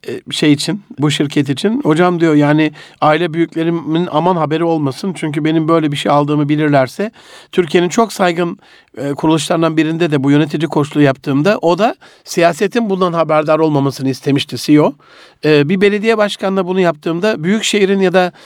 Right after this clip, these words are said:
siyasetin bundan haberdar olmamasını istemişti. Böyle tuhaf bir durum. Halbuki bir insanın aklı kendine yetiyor.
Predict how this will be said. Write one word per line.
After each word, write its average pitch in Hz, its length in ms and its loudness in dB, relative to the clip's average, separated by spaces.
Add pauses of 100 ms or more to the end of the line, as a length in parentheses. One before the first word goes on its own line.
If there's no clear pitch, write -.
(160)
siyasetin 180 680 0
bundan 170 220 0
haberdar 151 420 2
olmamasını 131 460 -2
istemişti. 143 460 -4
Böyle 185 180 0
tuhaf 147 320 0
bir 185 100 -2
durum. 165 260 -2 (320)
Halbuki 175 420 -2
bir 185 60 2
insanın 170 440 0 (480)
aklı 180 380 -4
kendine 175 380 0
yetiyor. 147 380 -4